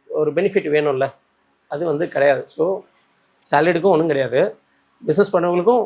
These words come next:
ஒண்ணும் கிடையாது. இதுதான் வந்து, அது அந்த பத்தாயிரம் கோடி கொஞ்சம் கேட்சியா இருந்தது. ஆனா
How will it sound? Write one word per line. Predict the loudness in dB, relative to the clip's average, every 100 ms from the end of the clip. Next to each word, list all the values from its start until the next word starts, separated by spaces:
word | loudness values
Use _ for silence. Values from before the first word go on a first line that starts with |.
| -2 -2
ஒண்ணும் | -2 0
கிடையாது. | 0 -2 -6 -20 _ -6
இதுதான் | -2 0 0
வந்து, | 0 0 0 -4 -10 -12 -18 _ -14 -12
அது | -8 -6 -4 -6
அந்த | -4 -4
பத்தாயிரம் | -2 0 0
கோடி | 2 2
கொஞ்சம் | 2 2
கேட்சியா | 2 4 2
இருந்தது. | 4 2 0 -4 _ _ _
ஆனா | 0